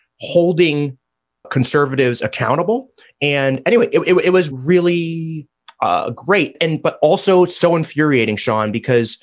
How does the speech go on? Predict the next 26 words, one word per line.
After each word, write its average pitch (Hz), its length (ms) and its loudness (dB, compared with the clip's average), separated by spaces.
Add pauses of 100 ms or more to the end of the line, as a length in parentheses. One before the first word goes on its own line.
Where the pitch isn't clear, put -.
(680)
th-, 127 220 -14 (100)
like, 156 180 0 (100)
all 185 280 4
the 208 120 2
stuff 165 300 -2
that 139 120 0
came 143 240 0
out 131 140 0
of 120 40 2
their 117 120 2
mouths 117 420 -2
was 123 300 -2
exactly 131 600 -2
the 156 120 0
kind 143 180 -4
of 131 80 -4
shit 139 140 -4
that - 80 0
we've 117 160 -4
come 131 320 -2
to 117 480 0 (480)
sort 120 200 -2
of 104 200 -2
expect - 480 -10
from 101 100 -6
conservatives. - 580 -4